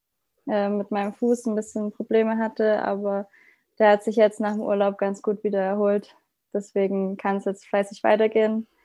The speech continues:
und bin ganz gut vorbereitet.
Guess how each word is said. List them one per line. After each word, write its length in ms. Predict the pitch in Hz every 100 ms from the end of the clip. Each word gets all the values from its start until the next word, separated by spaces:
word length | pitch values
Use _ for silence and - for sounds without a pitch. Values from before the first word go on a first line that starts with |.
| _ _ _ _ _ _ -
und 280 | 202 202 196
bin 180 | 202 196
ganz 200 | 202 -
gut 160 | 240
vorbereitet. 640 | 294 240 196 196 214 -